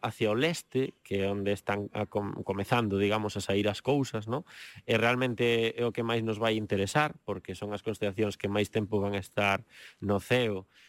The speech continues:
nas seguintes horas, é dicir, ao longo da madrugada, e tamén dos, nos seguintes días, é dicir, no que queda do, do inverno, nos vindeiros meses,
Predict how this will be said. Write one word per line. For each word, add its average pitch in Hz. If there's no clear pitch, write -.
nas 104
seguintes 120
horas, 113
é 101
dicir, 101
ao 87
longo 110
da 110
madrugada, 104
e 117
tamén 110
dos, 98
nos 101
seguintes 104
días, 143
é 95
dicir, 90
no 87
que 87
queda 101
do, 95
do 92
inverno, 123
nos 95
vindeiros 104
meses, 143